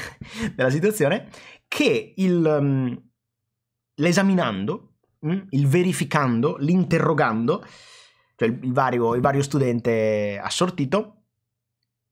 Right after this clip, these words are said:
prenda ciò che a lezione è stato detto o ciò che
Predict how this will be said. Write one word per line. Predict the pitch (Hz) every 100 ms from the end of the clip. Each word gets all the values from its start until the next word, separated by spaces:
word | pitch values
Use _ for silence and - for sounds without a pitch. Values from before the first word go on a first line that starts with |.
| _ _ _
prenda | - 143 107 85 - _ _ -
ciò | 196 196
che | 185 151 - _
a | -
lezione | 127 131 214 165 101 101 -
è | -
stato | - 110
detto | 101 - 190 254 - -
o | 196 131 -
ciò | - 147 -
che | 135 151 156